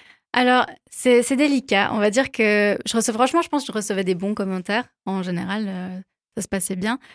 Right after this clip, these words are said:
Après, ça dépend. Il y a des endroits où, justement, c'était très bienveillant et du coup, et tout le monde qui vient, qui dit, « Ah, c'est trop cool, euh, tu prends les réseaux sociaux et tout. » Et il y a des soirées,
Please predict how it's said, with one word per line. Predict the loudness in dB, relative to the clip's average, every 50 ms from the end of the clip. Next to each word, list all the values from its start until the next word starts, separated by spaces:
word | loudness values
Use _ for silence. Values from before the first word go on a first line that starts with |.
| -8 -4
Après, | -4 -2 0 2 4 4 4 2
ça | 0 0 0
dépend. | 2 2 2 2 2
Il | 2 2
y |
a |
des | 2 2 0 0
endroits | 0 2 2 2 2 2
où, | 2
justement, | 0 -4 -4 -4 -2 -2 -2 -2
c'était | -2 -4 -6
très | -6 -2 -2 -2 0
bienveillant | 0 0 0 0 0 0 0 2 2 0 0
et | 0 -2
du | -4 -8
coup, | -8 -6 -4 -2 -2 -2
et | -2
tout | -2 -2 -2
le | -2
monde | 0 -2 -2
qui | -4 -6 -4
vient, | -2 0 0 0 0 -2
qui | -4 -6
dit, « | -6 -6 -6
Ah, | -6 -8
c'est | -10 -12
trop | -10 -10 -10 -10
cool, | -8 -6 -4 -2 0 0 0 0
euh, | -2 -2 -4 -6 -10 -18 -20 -20 -18 _
tu | -14 -12
prends | -8 -4 -2 0
les | 0 0
réseaux | 0 0 -2 -2
sociaux | -4 -4 -4 -4 -2 -2 0
et | 0 -2 -2
tout. » | -2 -2 -2 -2 -6 -16 -20 -20 _ _ 0
Et | 2 4
il | 6
y | 4
a | 4
des | 4 2
soirées, | 0 2 2 2 2 4 4 4 4 4 2 0 -2